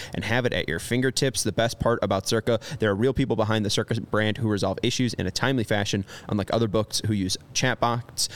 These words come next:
and all aspects of the app are being run by the same team that run the main Circa Sportsbook at Circa Resort in Las Vegas. And plus, you have real people who can help you, and Circa does not limit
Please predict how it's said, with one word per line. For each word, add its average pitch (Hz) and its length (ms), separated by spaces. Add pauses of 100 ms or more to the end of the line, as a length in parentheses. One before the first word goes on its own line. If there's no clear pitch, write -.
(140)
and 95 100
all 120 180
aspects 110 480
of 104 160
the 92 120
app 98 180
are 95 60
being 95 260
run 101 140
by 95 80
the 95 80
same 120 220
team 107 240 (200)
that 107 160
run 104 220
the 98 100
main 117 300
Circa 131 300
Sportsbook 113 520
at 101 160
Circa 113 220
Resort 104 340 (300)
in 120 240 (140)
Las 104 420 (100)
Vegas. 120 520 (340)
And 110 300 (260)
plus, 120 460 (200)
you 95 160
have 104 200
real 113 160
people 120 320
who 110 80
can 104 120
help 117 240
you, 117 200 (260)
and 110 420
Circa 120 300
does 98 180
not 120 280
limit 117 320